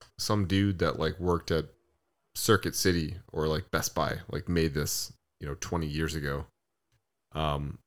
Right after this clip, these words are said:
and it conveyed the tension. It, like, it created this,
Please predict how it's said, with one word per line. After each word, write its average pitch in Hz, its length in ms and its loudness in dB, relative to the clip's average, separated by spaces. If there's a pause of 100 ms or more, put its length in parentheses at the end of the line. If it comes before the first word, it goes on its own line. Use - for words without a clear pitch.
(800)
and 82 300 0 (960)
it 107 180 -2 (140)
conveyed 90 400 2
the 92 80 -4
tension. 90 480 -2
It, 65 140 -8
like, - 240 -6
it 78 200 -4
created 90 460 0
this, - 560 -2